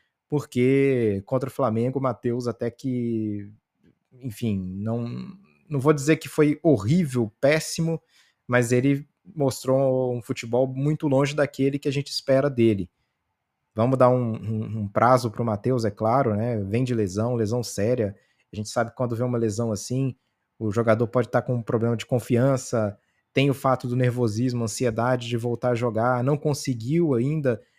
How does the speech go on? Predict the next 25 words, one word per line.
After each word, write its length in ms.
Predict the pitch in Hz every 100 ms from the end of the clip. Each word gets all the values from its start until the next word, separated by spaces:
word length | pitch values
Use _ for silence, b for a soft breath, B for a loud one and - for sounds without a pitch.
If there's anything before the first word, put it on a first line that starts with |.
| b
é, 360 | 113 113 110 98
fazer 300 | - 120 117
uma 100 | 135
sequência 420 | - 131 135 127
de 100 | 131
jogos 280 | 117 127 131
pelo 180 | - 131
Cruzeiro. 640 | - 117 101 120 135 123 - _ _ _ -
Vamos 220 | 117 110
ver 160 | 120 131
se 120 | 139
agora 500 | 110 113 127 135 131 b b -
o 60 |
Matheus 760 | 123 113 - 117 117 - - -
entra 360 | 123 127 131 120
mais 220 | 120 123
centrado 760 | - 120 104 113 123 127 123 - _
e 460 | 120 117 113 110 104
não 200 | 113 127
erra 200 | 131 135
aqueles 480 | 117 120 110 107 -
passes 440 | - 120 117 120 -
que 80 |
ele 120 | 123 120
errou. 340 | 104 156